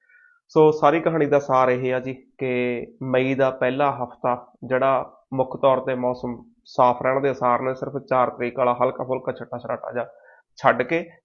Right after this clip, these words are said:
ਪਰ ਮਈ ਦੇ ਦੂਜੇ ਹਫ਼ਤੇ ਦੇ ਵਿੱਚ ਗਰਜ ਲਿਸ਼ਕ ਨਾਲ, ਹਨੇਰੀ ਝੱਖੜ ਨਾਲ ਜਿਹੜਾ ਦੁਬਾਰ ਤੋਂ ਇਹ ਸਿਸਟਮ ਵਾਪਸੀ ਕਰ ਸਕਦੇ ਨੇ। ਖਾਸ ਤੌਰ ਤੇ, ਅਹ, ਨੌ ਦਸ ਤਰੀਕ ਦੇ ਲਾਗੇ ਜੇ ਕਿਤੇ ਨਾ ਕਿਤੇ ਹਨੇਰ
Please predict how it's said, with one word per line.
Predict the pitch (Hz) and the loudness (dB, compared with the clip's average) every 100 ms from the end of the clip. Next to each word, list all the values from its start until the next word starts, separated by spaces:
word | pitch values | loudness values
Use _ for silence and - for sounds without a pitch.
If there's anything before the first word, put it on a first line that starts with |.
| - | 0
ਪਰ | 147 | 2
ਮਈ | 143 143 160 | 6 6 6
ਦੇ | 160 | 4
ਦੂਜੇ | 120 147 139 175 | 2 0 4 4
ਹਫ਼ਤੇ | 170 160 - | 4 0 0
ਦੇ | 147 | 0
ਵਿੱਚ | 147 147 147 | 2 0 -2
ਗਰਜ | 127 120 131 123 | -4 -4 -4 -2
ਲਿਸ਼ਕ | 139 - 151 | -4 -4 0
ਨਾਲ, | 151 | 2
ਹਨੇਰੀ | 147 143 127 123 | 2 2 0 0
ਝੱਖੜ | 147 - 127 | -6 -4 -4
ਨਾਲ | 127 127 | 0 0
ਜਿਹੜਾ | 127 131 143 | 0 0 0
ਦੁਬਾਰ | 131 127 120 120 | 0 2 2 2
ਤੋਂ | - 127 123 - _ _ - 139 | -2 -4 -6 -12 _ _ -4 -2
ਇਹ | |
ਸਿਸਟਮ | - 135 - 135 | -2 -2 -2 0
ਵਾਪਸੀ | 120 120 - 135 | 2 0 0 -6
ਕਰ | 120 | -4
ਸਕਦੇ | 120 123 120 120 | -4 -6 -6 -6
ਨੇ। | 113 | -6
ਖਾਸ | 117 123 120 | -2 -2 -2
ਤੌਰ | 127 123 | -4 -4
ਤੇ, | 127 123 - | -2 -2 -2
ਅਹ, | 123 123 120 | 0 0 0
ਨੌ | 120 131 131 | 2 2 4
ਦਸ | 131 127 | 2 0
ਤਰੀਕ | 120 123 | -4 -6
ਦੇ | 120 123 | -4 -2
ਲਾਗੇ | 120 120 123 | -2 -2 -4
ਜੇ | 123 | -4
ਕਿਤੇ | 120 123 | -6 -6
ਨਾ | 120 | -6
ਕਿਤੇ | 123 | -6
ਹਨੇਰ | 123 127 | -4 -6